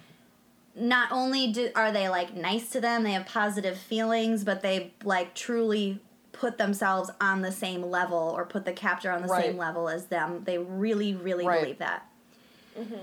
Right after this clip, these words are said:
Speaker 2: It's crazy.
Speaker 1: So about eight percent of captives develop Stockholm Syndrome. So this is not super common.
Speaker 3: Wow. But it's
Speaker 1: Um,
Speaker 3: also not that uncommon. That's higher than I
Speaker 2: Mm-hmm.
Speaker 3: thought.
Speaker 1: I mean,
Speaker 2: Mm-hmm.
Speaker 1: we'll get down to what types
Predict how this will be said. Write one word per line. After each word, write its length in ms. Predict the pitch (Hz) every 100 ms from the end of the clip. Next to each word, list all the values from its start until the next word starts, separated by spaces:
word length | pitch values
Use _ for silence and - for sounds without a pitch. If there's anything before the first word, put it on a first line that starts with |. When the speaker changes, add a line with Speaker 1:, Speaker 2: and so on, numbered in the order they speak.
| 190
Speaker 2:
It's 100 | -
crazy. 380 | - 143 139 -
Speaker 1:
So 220 | 269 247
about 360 | - 254 226 254
eight 220 | 294 -
percent 340 | 359 339 311 269
of 100 | 254
captives 540 | 240 220 247 233 202
develop 380 | 214 202 190 -
Stockholm 440 | - 196 202 170 180
Syndrome. 560 | 165 156 185 - 226 214 _
So 200 | - 202
this 220 | 196 214
is 140 | 214 196
not 480 | 208 220 233 233 - -
super 460 | - - 269 233 208
common. 360 | 190 170 208
Speaker 3:
Wow. 340 | 247 277 190 - - - - _ _ - -
But 120 | 349
it's 100 | 359
Speaker 1:
Um, 40 | 339
Speaker 3:
also 180 | 539 698 622 587
not 80 | 294
that 340 | 302 359 359 -
uncommon. 540 | 233 220 233 185 190
That's 240 | 226 381 -
higher 320 | 294 269 262
than 140 | 220
I 160 | 202 190
Speaker 2:
Mm-hmm. 100 | 240
Speaker 3:
thought. 400 | 214 220 165 - - - - 247
Speaker 1:
I 100 | 277
mean, 200 | 277 269
Speaker 2:
Mm-hmm. 340 | 208 208 196
Speaker 1:
we'll 180 | 330 381
get 220 | 370 359
down 340 | 311 285 294 302
to 540 | 311 262 247 240 202 - - - - _ - -
what 640 | - 202 196 240 247 - -
types 640 | - 262 240 262 - -